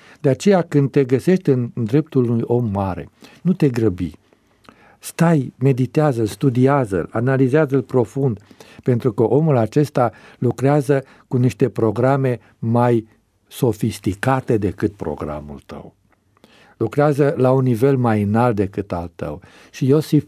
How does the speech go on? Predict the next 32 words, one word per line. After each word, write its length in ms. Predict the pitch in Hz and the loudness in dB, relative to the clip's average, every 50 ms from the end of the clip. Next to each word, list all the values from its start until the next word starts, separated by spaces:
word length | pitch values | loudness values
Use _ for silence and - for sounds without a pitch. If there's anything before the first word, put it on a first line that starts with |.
| _ _ - | _ _ 0
plânge 720 | - 143 143 170 185 185 170 147 127 104 98 82 73 - _ _ - - - _ | 2 4 6 6 6 6 6 4 4 2 0 -6 -10 -10 _ _ -20 -20 -20 _
că 120 | - - 110 | -6 -6 -6
frații 400 | - - 139 156 151 - - 143 | -2 0 0 0 0 2 2 2
lui 220 | 139 143 143 - - | 4 4 2 2 2
încă 580 | - 175 196 214 220 220 208 190 - 180 170 151 | 2 4 4 6 6 4 4 4 4 2 2 2
nu 220 | 131 131 151 170 | 2 2 4 4
l-au 200 | 160 147 135 127 | 4 4 2 0
cunoscut 760 | - - 127 110 110 107 101 - - - 113 113 104 - - _ _ _ _ _ _ _ _ _ | 0 -2 -2 0 0 0 -2 -4 -4 -4 -4 -4 -4 -8 -20 _ _ _ _ _ _ _ _ _
cu 100 | - 104 | -4 -2
adevărat. 420 | 95 92 - 98 92 - - 110 - | -2 0 -2 -4 -4 -2 -6 -8 -6
„Cum 240 | - - 208 202 190 | 0 2 4 6 6
aș 140 | 175 151 - | 4 2 0
putea 380 | - - 92 - - 110 117 | -4 -8 -8 -4 -2 -2 -2
face 380 | 117 - - 85 - - - 95 | -2 -4 -6 -8 -8 -6 -8 -10
așa 240 | 85 - - 80 80 | -10 -10 -10 -12 -12
ceva? 460 | - - 82 80 73 73 76 - _ _ _ _ _ - _ _ _ - - - - | -12 -12 -14 -14 -12 -14 -16 -16 _ _ _ _ _ -20 _ _ _ -20 -20 -8 -2
Eu 160 | - 143 165 | 0 0 0
privesc 460 | 160 - 160 139 117 147 165 - - | 2 0 0 0 2 2 0 0 0
lucrurile 360 | 139 139 139 - 151 139 139 131 | 0 0 0 0 2 2 0 0
prin 280 | - - 113 104 95 | 0 -2 -4 -4 -4
prisma 420 | 98 104 110 113 104 - 120 104 92 | -2 -2 -2 -2 -2 -2 -2 -2 -2
lui 100 | 90 85 | -2 -4
Dumnezeu. 640 | 82 87 80 78 76 73 - 78 78 90 85 - _ _ _ - - - - - - - | -6 -8 -10 -10 -12 -12 -10 -10 -10 -10 -10 -12 _ _ _ -20 -20 -20 -20 -14 -4 0
Eu 120 | 147 151 | 2 2
am 100 | 170 175 | 4 4
înțeles 400 | 170 165 - - 151 160 175 165 | 4 2 4 2 2 2 2 0
că 160 | - - 151 | 0 0 0
totul 360 | - - 160 175 170 - 156 | 2 2 0 0 2 2 2
este 220 | 156 139 - - - | 2 2 2 0 -2
un 120 | 123 120 | 0 -2
plan 360 | 104 - 113 107 113 127 131 | -2 0 0 2 2 2 2
divin. 520 | 123 107 104 82 - 92 101 117 113 92 | 0 -2 -4 -6 -4 -4 -4 -4 -4 -8